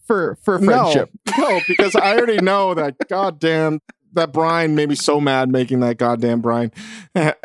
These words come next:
Speaker 2: Um, I will give the turkey that I made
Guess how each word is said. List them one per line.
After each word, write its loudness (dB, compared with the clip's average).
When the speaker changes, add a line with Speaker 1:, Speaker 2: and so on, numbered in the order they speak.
Speaker 2:
Um, 2
I 2
will 0
give 2
the 2
turkey -2
that 2
I 2
made 2